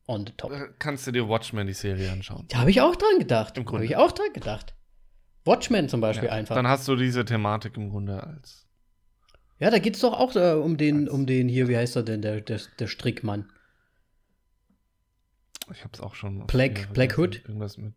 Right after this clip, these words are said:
Speaker 2: ja,
Speaker 1: Irgendwie
Speaker 2: irgendwie
Speaker 1: sowas.
Speaker 2: sowas.
Speaker 1: Ja.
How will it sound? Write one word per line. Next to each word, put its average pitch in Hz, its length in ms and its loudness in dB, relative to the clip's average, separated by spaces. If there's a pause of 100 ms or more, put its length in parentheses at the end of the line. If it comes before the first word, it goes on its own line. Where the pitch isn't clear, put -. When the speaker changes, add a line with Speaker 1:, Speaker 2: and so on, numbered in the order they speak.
Speaker 2:
ja, - 60 -20
Speaker 1:
Irgendwie - 1160 -18
Speaker 2:
irgendwie 117 180 2
Speaker 1:
sowas. 107 300 0
Speaker 2:
sowas. 95 260 -12 (160)
Speaker 1:
Ja. - 260 -4